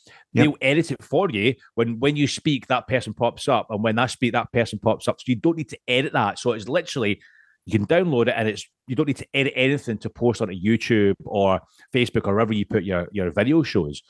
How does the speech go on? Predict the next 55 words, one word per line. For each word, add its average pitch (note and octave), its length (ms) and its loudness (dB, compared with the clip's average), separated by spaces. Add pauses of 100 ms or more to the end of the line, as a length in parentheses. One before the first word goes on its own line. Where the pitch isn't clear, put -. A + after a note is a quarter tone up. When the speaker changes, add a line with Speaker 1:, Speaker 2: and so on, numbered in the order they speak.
(260)
Speaker 2:
uh, G2 260 4
and G#2+ 100 0
it's G2 100 -6
perfect. A2+ 380 0 (100)
And G2+ 80 -2
I'm G#2 100 2
like, F#2+ 120 0
"Ooh," D#2+ 360 -4
so G#2+ 140 2
I'm, G#2 100 2 (760)
nine C3 220 0
times A2 240 0
out E2 60 -4
of E2 60 -12
ten, G2 180 0
I F2+ 60 0
probably F2+ 240 -2
will E2+ 160 0
pay E2+ 180 -4
for E2 100 -10
that E2 200 -2
by F2 120 2
the E2+ 100 0
end E2 200 -2
of D#2+ 160 -4 (140)
this - 180 -4
week, F#2+ 160 0
<laughs> - 0 -
I - 40 -6
think, - 440 -2
'cause - 140 -4
I'm G2+ 100 2
like, F#2+ 140 4
"Okay, E2+ 220 0
let's F2+ 140 -2
do D#2 180 -4
it." - 80 -8 (540)
And F#2+ 200 2
it's, F2+ 160 -6
it A2 180 -6
makes B2 160 0
a A2+ 60 2
lot, G#2 200 0
life A2 240 0
a G#2+ 180 -2
lot G#2 200 0
more G2 220 -4
easier. F#2 420 -4
But A2 180 0 (680)
yeah, A2+ 220 2 (540)
doing C#3+ 140 4
a C3+ 40 4
lot B2 140 2
of G2+ 80 0
video A#2 240 2